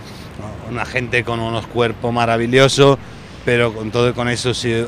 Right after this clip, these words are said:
alguien está sano de mente, realmente sano de mente, no tiene por qué tener este tipo de problemas, no tiene por qué dejar de comer, cuando sabemos perfectamente que comiendo sano,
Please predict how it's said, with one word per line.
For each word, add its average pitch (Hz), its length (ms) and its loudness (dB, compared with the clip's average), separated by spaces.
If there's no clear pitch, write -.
alguien 120 400 2
está 120 440 6
sano 127 380 2
de 123 140 4
mente, 123 440 0
realmente 110 580 0
sano 117 200 0
de 113 60 -2
mente, 120 320 -2
no 120 160 0
tiene 127 300 4
por 117 180 2
qué 117 160 -2
tener 117 440 0
este 113 300 -2
tipo 107 240 -4
de 104 80 -4
problemas, 117 680 0
no 104 120 -6
tiene 117 280 0
por 110 200 -4
qué 113 360 0
dejar 107 380 0
de 107 100 -2
comer, 107 380 0
cuando 98 340 -6
sabemos 101 460 -4
perfectamente 107 580 -4
que 101 80 -6
comiendo 110 480 -2
sano, 113 380 0